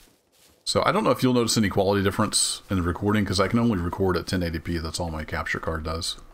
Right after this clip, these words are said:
So I have to downscale it. So I dumped all this extra crap in there. I did find, like, a car repair kit, stuff like that. Gas can.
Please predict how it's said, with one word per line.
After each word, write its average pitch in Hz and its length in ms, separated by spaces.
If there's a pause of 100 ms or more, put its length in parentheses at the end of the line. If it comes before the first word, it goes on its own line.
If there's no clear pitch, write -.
(1500)
So - 140
I 78 60
have 82 100
to 76 100
downscale 80 560
it. - 80 (920)
So - 180
I 85 80
dumped 95 300
all 87 100
this 80 160
extra - 260
crap 82 240
in 85 80
there. 85 120
I 87 40
did 104 160
find, 98 360
like, 85 160
a 78 120
car 95 260
repair 95 340
kit, 92 420 (1160)
stuff - 240
like 80 160
that. 82 340 (2250)
Gas 85 300
can. 80 500